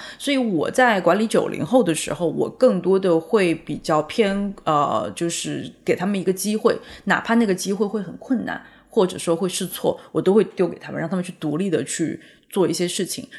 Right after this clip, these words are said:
然后让他们通过一个，一个个的实践的、上手的一个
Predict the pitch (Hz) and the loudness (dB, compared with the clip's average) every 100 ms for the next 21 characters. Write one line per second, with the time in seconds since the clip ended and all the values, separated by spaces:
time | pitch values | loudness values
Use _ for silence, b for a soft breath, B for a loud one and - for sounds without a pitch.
0 | - 160 185 196 185 196 175 165 - 233 | -2 0 2 2 2 0 -2 -2 0 2
1 | 247 247 170 - - 185 185 226 175 - | 4 4 2 0 -8 -10 2 4 4 -2
2 | 165 175 247 247 226 151 104 - - - | -4 4 4 4 2 2 -2 0 2 2
3 | - 156 175 294 277 175 127 - B - | 2 -2 -2 2 2 2 -2 -4 B -10
4 | - 359 254 220 - 131 - 113 151 151 | 0 2 2 0 0 -2 -2 -2 -2 0
5 | 190 139 - | 2 2 0